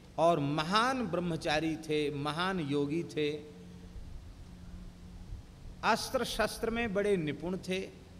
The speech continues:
धनुर्विद्या में वे बड़े निपुण थे। उन्होंने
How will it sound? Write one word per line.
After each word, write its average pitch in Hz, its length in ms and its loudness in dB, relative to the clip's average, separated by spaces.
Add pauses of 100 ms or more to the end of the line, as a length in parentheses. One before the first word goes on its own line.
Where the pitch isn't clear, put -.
(760)
धनुर्विद्या 190 680 4
में 190 160 2
वे 165 140 2
बड़े 156 240 2
निपुण 139 360 -4
थे। 170 240 -2 (600)
उन्होंने 170 420 2